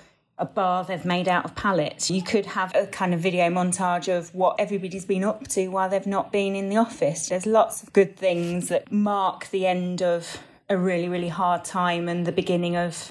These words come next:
hopefully better times, but obviously difficult times to come as well.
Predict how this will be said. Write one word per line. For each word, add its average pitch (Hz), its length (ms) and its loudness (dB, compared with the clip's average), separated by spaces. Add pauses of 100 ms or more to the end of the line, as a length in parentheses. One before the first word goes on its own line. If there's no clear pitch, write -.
(160)
hopefully 165 500 2
better 156 300 -4
times, 175 480 0
but - 140 2
obviously 175 340 -4
difficult 170 400 0
times 180 300 -2
to - 80 -12
come 196 200 2
as 190 120 -6
well. 208 240 0